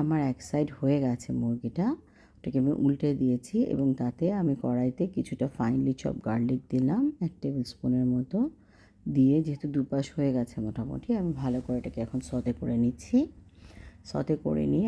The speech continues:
আমি সসের যে মিক্সটা আছে, সেটা দিয়ে দিচ্ছি। তাতে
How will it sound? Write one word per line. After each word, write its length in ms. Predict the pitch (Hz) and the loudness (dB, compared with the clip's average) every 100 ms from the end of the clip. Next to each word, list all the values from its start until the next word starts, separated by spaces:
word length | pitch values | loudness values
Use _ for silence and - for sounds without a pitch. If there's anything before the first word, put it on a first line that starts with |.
| 196 | 2
আমি 120 | 175 | 0
সসের 440 | 175 143 - 196 | -2 -4 -2 -2
যে 120 | 175 | 2
মিক্সটা 460 | 160 131 127 - 135 123 | 4 4 0 -4 -2 -2
আছে, 240 | 117 - 262 - - - - - - | -2 -6 -8 -8 -14 -20 -20 -20 -4
সেটা 280 | 139 135 147 | 0 2 0
দিয়ে 220 | 139 139 139 | 2 2 2
দিচ্ছি। 260 | 135 - 226 | -2 -2 -2
তাতে 260 | 160 143 | 0 0